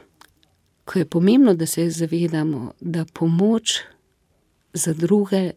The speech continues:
je tudi podpora sebi. Ko narediš dobro delo za druge in do drugih ljudi, v resnici tudi sebi nahranimo tudi občutek moči,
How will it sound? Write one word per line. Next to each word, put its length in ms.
je 160
tudi 300
podpora 560
sebi. 360
Ko 140
narediš 460
dobro 520
delo 560
za 200
druge 520
in 160
do 140
drugih 540
ljudi, 460
v 100
resnici 800
tudi 280
sebi 680
nahranimo 960
tudi 240
občutek 580
moči, 500